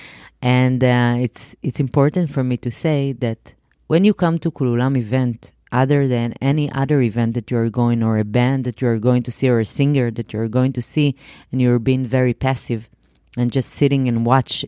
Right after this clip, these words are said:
watching the, the, the singer or the band, in Kululam event, you come to work.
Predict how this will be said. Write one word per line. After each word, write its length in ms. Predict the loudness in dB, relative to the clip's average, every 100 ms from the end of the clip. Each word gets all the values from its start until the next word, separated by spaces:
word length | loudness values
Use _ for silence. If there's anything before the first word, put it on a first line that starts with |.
| -4
watching 420 | -2 0 -2 0
the, 220 | 0 0 -2
the, 340 | -2 0 -4 -10 _ _ -8
the 80 |
singer 540 | -6 -2 0 2 2 2
or 40 |
the 140 | 0 -2
band, 400 | 0 0 -2 -8 _ -20 -20 -16 -6
in 80 | -4
Kululam 480 | 2 4 4 4 2
event, 520 | 2 0 0 -4 _ _ -6
you 120 | -6
come 300 | -2 -2 -2
to 120 | -4
work. 440 | 0 2 2 0